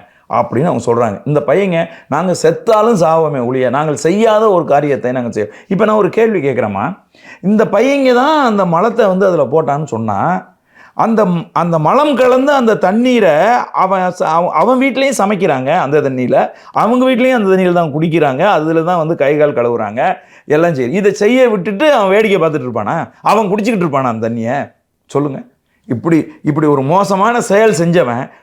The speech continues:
குறைஞ்சபட்சம் தா-, தானாவது அதை குடிக்காம, தான் வீட்டுல சமைக்காம அந்த மாதிரியாவது இருக்கணுமா இல்லையா?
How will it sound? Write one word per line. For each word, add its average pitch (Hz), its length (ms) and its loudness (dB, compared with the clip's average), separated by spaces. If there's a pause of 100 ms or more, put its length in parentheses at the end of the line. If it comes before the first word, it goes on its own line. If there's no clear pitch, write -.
(140)
குறைஞ்சபட்சம் 208 840 0 (520)
தா-, - 220 -4
தானாவது 294 600 4
அதை 247 160 4
குடிக்காம, 240 640 -2
தான் 247 280 2
வீட்டுல 285 500 2
சமைக்காம 208 600 -2
அந்த 196 300 -2
மாதிரியாவது 233 320 4
இருக்கணுமா 220 460 -2
இல்லையா? 170 500 -2